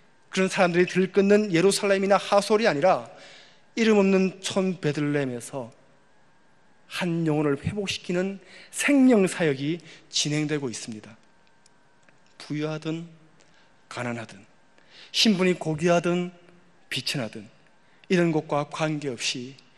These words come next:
하나님의 은혜, 그 사랑을 가진 사람들로 말미암아 마라와 같은 인생들, 나오미로 살아갈 수 있는 생명의 변화가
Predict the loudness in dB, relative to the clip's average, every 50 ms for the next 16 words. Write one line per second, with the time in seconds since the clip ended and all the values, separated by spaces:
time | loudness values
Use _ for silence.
0 | -20 -20 -20 -20 -20 _ -4 -2 0 0 2 2 0 0 0 -2 -2 -4 -4 -6
1 | -6 -6 -8 -12 -18 -20 -20 _ _ _ _ _ _ -4 2 2 2 2 4 4
2 | 4 6 6 4 4 2 -2 -2 -2 -2 -2 -2 0 0 0 0 2 2 4 4
3 | 4 2 0 0 0 -2 -2 -2 0 0 0 -2 -2 -4 -10 -20 -20 -20 -18 -20
4 | -16 _ -2 2 6 6 8 10 10 8 8 6 4 0 0 0 0 0 -2 -2
5 | -4 -8 -8 -8 -10 -12 -12 -14 -18 _ _ _ _ _ _ _ _ _ _ -6
6 | -4 0 2 2 2 2 2 0 -2 -2 -4 -6 -12 -20 -20 -20 -18 -10 -4 -2
7 | 0 2 2 2 0 0 -4 -6 -4 -2 -2 -2 -2 -4 -4 -2 0 0 0 0
8 | -2 -2 -4 -6 -8 -8 -6 -4 -4 -4 -2 -2 -2 -2 -4